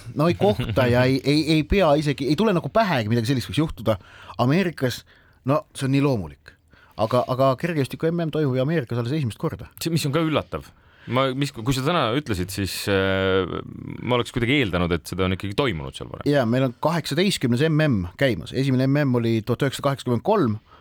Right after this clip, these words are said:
Speaker 1: äh, siis tehti seal kaks korda nelja-aastase pausiga, alates üheksakümne esimesest on iga kahe aasta tagant. Ameerika Ühendriigid juhivad kergejõustiku M M-i kõigi aegade medalitabelit niimoodi, et nad on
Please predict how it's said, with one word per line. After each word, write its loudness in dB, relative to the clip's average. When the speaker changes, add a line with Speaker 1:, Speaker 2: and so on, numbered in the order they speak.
Speaker 1:
äh, 2
siis -4
tehti -2
seal 2
kaks -4
korda 0
nelja-aastase 0
pausiga, 0
alates 0
üheksakümne 0
esimesest -2
on 0
iga -2
kahe 2
aasta -2
tagant. -4
Ameerika 2
Ühendriigid -2
juhivad 2
kergejõustiku 0
M 2
M-i 2
kõigi 0
aegade 0
medalitabelit 0
niimoodi, 0
et -20
nad 0
on 2